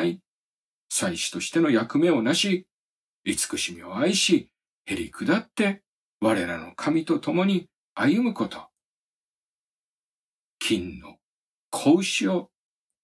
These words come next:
前に置かず、仮にそれが実在していても、そのようなものには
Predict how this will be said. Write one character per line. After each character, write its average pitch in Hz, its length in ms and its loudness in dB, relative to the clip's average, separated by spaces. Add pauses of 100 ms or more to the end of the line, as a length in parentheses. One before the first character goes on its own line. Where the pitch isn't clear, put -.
(480)
前 85 460 -2
に - 220 -20 (160)
置 127 200 2
か 180 180 2
ず、 233 340 -4 (920)
仮 - 260 0
に 85 140 -8
そ - 180 2
れ 170 80 6
が 160 160 4
実 147 380 0
在 - 200 -6
し - 140 -2
て 208 160 0
い 202 80 0
て 196 100 2
も、 110 220 2 (180)
そ - 200 0
の 104 140 0
よ 101 180 2
う 92 40 0
な 87 140 -6
も 123 220 6
の 240 140 6
に 214 140 6
は 107 320 -2